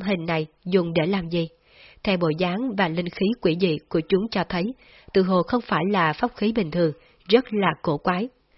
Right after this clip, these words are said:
Còn không đợi Hàng Lập mở miệng hỏi, Trung Linh Đạo lật tay, lại lấy ra một khối ngọc giản cấp cho Hàng Lập, sau đó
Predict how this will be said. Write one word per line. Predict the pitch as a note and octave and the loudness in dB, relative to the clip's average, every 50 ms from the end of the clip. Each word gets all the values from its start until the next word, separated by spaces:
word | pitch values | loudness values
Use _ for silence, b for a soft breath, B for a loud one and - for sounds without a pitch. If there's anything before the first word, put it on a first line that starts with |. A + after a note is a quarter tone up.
| b b b b b b b | b b b b b b b
Còn | - F#3+ F3 D#3+ | 2 2 2 2
không | - A#3+ A#3 G#3+ | 0 -2 0 2
đợi | G3+ D#3+ | 2 2
Hàng | D#3+ F#3 F#3 E3 D#3 E3 | 2 0 -2 -2 -2 -2
Lập | F3 D#3 - _ | -2 -2 -2 _
mở | - E3+ F3 D#3 | -4 0 0 0
miệng | - G3 F3+ D#3 | 2 2 0 0
hỏi, | D#3+ F3+ D#3+ D3 D#3+ F#3 b b b b b b b b _ | 0 -2 -2 -4 -4 -10 b b b b b b b b _
Trung | - A3 G3 | 0 2 2
Linh | G3 G3 F#3 | 2 -2 0
Đạo | F3+ F3+ E3 D3+ D3 | 0 0 0 0 -2
lật | D3+ E3 F3 E3 D#3 _ | -2 0 -2 -2 -2 _
tay, | _ F#3 F#3 F#3 F3+ b b b b b b _ | _ 0 0 0 -2 b b b b b b _
lại | F#3+ G3 E3+ D#3 | 0 2 2 2
lấy | E3+ F#3 F#3+ G#3 | 2 0 0 0
ra | A3 A3+ G3 F#3 F3+ | 0 0 0 0 0
một | F3 F3+ D#3 - - | 0 0 -2 -2 -2
khối | - F#3+ G#3 | 0 0 0
ngọc | A#3+ A#3+ A3 E3+ - E3 | 2 0 0 0 0 0
giản | F3 D#3+ D#3+ E3 - _ | -2 -2 -2 -4 -4 _
cấp | B3 C#4 C4+ - _ | -2 -2 -2 -4 _
cho | - G#3 | -6 -4
Hàng | G3+ F3+ F#3+ E3 D3+ D3+ | -4 -2 -4 -6 -4 -2
Lập, | D#3 D#3 - b b b b b b b | -2 -4 -4 b b b b b b b
sau | b - - G3 F3+ E3+ | b -6 -2 -2 0 0
đó | E3 E3 E3 F3 G#3+ B3+ | 0 -2 -2 -2 -4 -6